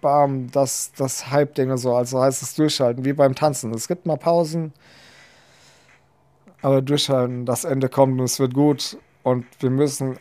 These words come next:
alles genießen. Bei so einem Track machen wir das auch, von Anfang bis Ende. Jeden Töne, egal ob Track oder Konzert, ey, jeder, der Musik liebt, weiß das. Ja, von vorne bis hinten. Und das am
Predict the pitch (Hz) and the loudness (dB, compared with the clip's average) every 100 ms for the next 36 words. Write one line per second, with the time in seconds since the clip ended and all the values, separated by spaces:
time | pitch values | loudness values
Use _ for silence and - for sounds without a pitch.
0 | - 131 135 139 - 143 139 156 131 120 | -2 4 4 4 0 0 0 0 -2 -4
1 | 117 117 - 120 131 131 - 147 143 143 | -4 -6 -2 -2 0 -2 -2 0 0 0
2 | 131 143 135 127 151 147 - 120 123 143 | -2 0 2 2 4 2 0 -4 -2 -2
3 | 151 135 131 147 135 120 135 139 - 147 | -2 -2 0 0 0 0 -2 -4 -6 0
4 | 147 143 139 131 123 _ - - - - | 2 2 0 -2 -4 _ -20 -20 -20 -10
5 | 160 127 131 131 127 - 135 135 123 120 | -4 2 6 6 2 0 0 2 0 0
6 | 131 120 131 131 120 135 123 123 131 135 | -2 0 4 4 4 0 0 2 2 2
7 | 135 135 131 120 139 135 139 135 - 120 | 0 0 -2 -2 -4 0 0 0 0 0
8 | 131 117 107 107 - - - - - - | 0 -4 -6 -8 -20 -20 -20 -20 -20 -20
9 | - - - _ _ - 123 120 131 135 | -20 -20 -20 _ _ -12 -2 0 0 -2
10 | 131 - 127 - 139 135 143 139 131 131 | -10 -6 -6 0 4 6 6 2 0 0
11 | 151 139 123 117 117 120 - 123 - - | 0 0 -2 -2 -2 -4 -2 -2 -2 -8
12 | - 131 | -2 -2